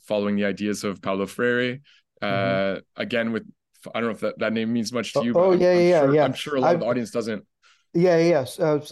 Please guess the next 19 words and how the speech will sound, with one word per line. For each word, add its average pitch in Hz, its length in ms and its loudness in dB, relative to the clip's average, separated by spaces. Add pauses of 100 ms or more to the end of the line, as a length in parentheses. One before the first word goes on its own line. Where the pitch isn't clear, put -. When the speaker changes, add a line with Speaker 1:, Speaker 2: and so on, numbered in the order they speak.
Speaker 2:
uh, 151 60 -4
like, 151 260 -2
so 147 480 0 (1200)
Paulo 143 200 0
Freire, 156 500 2
Pedagogy 131 560 -4
of 110 80 -12
the 123 80 -10
Oppressed, 151 720 -4 (100)
Speaker 1:
Mm-hmm. 107 180 -8 (220)
Speaker 2:
uh, 120 400 0
in 127 260 -2 (420)
very 147 240 2
seminal, 135 720 0 (260)
uh, 117 420 -4
Latin 131 280 -2
American 113 840 -4 (340)
left-wing 113 640 -2 (340)
text. - 560 -4